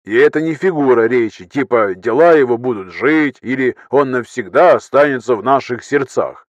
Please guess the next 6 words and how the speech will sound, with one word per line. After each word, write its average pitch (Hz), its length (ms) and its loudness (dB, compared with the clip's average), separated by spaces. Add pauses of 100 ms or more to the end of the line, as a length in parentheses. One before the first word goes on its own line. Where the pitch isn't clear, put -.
(180)
Нет, 127 320 -2 (220)
эту 147 340 0
фразу 95 400 -6
стоит 135 360 0
воспринимать 127 720 -4
буквально. 110 920 -2